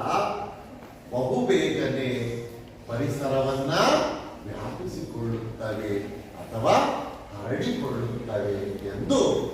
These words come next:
ರಾವಣ ತನ್ನ ಆಪ್ತರಾದಂತಹ ಪುರುಷ ಸಮುದಾಯಕ್ಕೆ ಹೇಳಿಕೊಂಡು ಪಶ್ಚಾತ್ತಾಪವನ್ನ ಪಡುತ್ತಾನೆ. ಇದು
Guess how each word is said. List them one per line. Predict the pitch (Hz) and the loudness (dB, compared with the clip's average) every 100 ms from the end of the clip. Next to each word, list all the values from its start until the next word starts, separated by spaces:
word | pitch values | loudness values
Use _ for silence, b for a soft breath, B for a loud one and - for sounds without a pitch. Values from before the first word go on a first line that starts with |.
| - - - - - - 107 | -8 -12 -16 -18 -18 -12 -2
ರಾವಣ | 120 190 240 - - - - - - - - - | 6 8 8 6 4 2 -2 -4 -10 -14 -16 -8
ತನ್ನ | 123 123 123 123 117 - - | -6 -4 -4 -6 -6 -4 -4
ಆಪ್ತರಾದಂತಹ | - - - 254 - - - - 135 - - 120 - - - - - - - - | -2 -4 4 6 8 4 2 0 -2 -4 -6 -6 -6 -6 -8 -12 -16 -18 -14 -4
ಪುರುಷ | 123 160 156 - | -2 0 0 -2
ಸಮುದಾಯಕ್ಕೆ | 120 127 123 120 120 117 117 117 - | -2 -2 0 2 2 2 0 -2 -2
ಹೇಳಿಕೊಂಡು | 110 117 117 127 123 - 190 539 - - - - - | 0 0 0 2 0 4 8 8 8 2 -4 -10 -10
ಪಶ್ಚಾತ್ತಾಪವನ್ನ | 117 - - 160 196 202 - - 127 120 120 117 113 113 110 104 - - - - | -10 -10 -10 -6 -4 -4 -6 -6 -6 -4 -2 0 0 0 0 -2 -2 -8 -12 -8
ಪಡುತ್ತಾನೆ. | 104 104 - - 95 95 95 - 95 - - - - - - - - - - | -4 -4 -4 -6 -6 -4 -4 -4 -4 -4 -6 -10 -12 -16 -16 -16 -16 -14 -6
ಇದು | 117 | 0